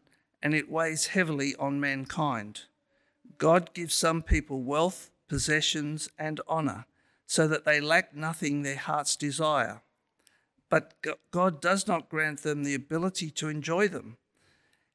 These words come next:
and strangers enjoy them instead. This is meaningless, a grievous evil. A man may have a hundred children and live many years,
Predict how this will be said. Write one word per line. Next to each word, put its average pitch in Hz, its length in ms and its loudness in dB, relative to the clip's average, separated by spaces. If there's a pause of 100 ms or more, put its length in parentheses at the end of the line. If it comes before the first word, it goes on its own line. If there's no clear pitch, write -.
(140)
and 160 160 4
strangers 185 600 4
enjoy 143 360 -2
them 135 200 -4
instead. 127 640 0 (960)
This 180 200 2
is 156 220 -2
meaningless, 151 840 0 (240)
a 143 100 -2
grievous 151 640 -2 (100)
evil. 127 340 -6 (2000)
A 165 100 4
man 196 380 6
may 180 180 6
have 165 260 0
a 156 80 0
hundred 185 520 0
children 147 640 -2
and 156 160 -2
live 156 220 -4
many 156 240 -4
years, 135 560 -6